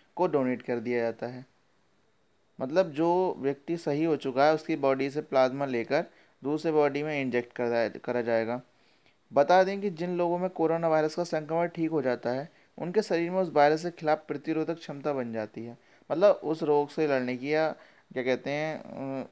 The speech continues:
कोरोना वायरस से लड़ने की क्या होती है, क्षमता बढ़ जाती है।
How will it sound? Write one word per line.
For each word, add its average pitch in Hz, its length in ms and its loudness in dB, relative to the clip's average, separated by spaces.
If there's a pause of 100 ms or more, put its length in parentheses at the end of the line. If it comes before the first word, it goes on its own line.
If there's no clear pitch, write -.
(120)
कोरोना 147 280 -2
वायरस 143 260 0
से 160 80 -6
लड़ने 131 340 -4
की 175 140 -16
क्या 139 160 -4
होती 135 140 -4
है, 160 60 -10
क्षमता 156 520 -4 (360)
बढ़ 127 160 0
जाती 120 380 0
है। 139 160 -6